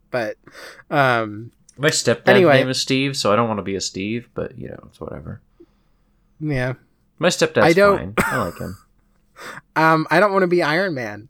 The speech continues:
Speaker 1: but, uh, between the two, I think I would rather be Iron Man.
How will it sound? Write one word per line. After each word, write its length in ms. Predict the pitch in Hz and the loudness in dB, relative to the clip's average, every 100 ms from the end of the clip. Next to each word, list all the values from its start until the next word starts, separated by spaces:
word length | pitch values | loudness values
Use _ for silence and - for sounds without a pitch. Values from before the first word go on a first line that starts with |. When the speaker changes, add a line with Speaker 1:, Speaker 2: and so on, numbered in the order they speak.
| _ | _
Speaker 1:
but, 340 | 131 127 131 - - _ - | -6 -2 -4 -4 -12 _ 0
uh, 460 | 143 135 131 131 127 | 2 4 2 0 0
between 400 | 143 - 190 185 | -4 0 2 2
the 100 | 170 | 2
two, 260 | 185 202 | 2 2
I 160 | 139 143 | 2 2
think 220 | 190 180 | 0 2
I 140 | 170 | 4
would 100 | 170 | 4
rather 240 | 147 151 143 | 2 2 2
be 140 | 127 | -2
Iron 260 | 113 117 117 | -4 -6 -8
Man. 280 | 117 127 | -10 -10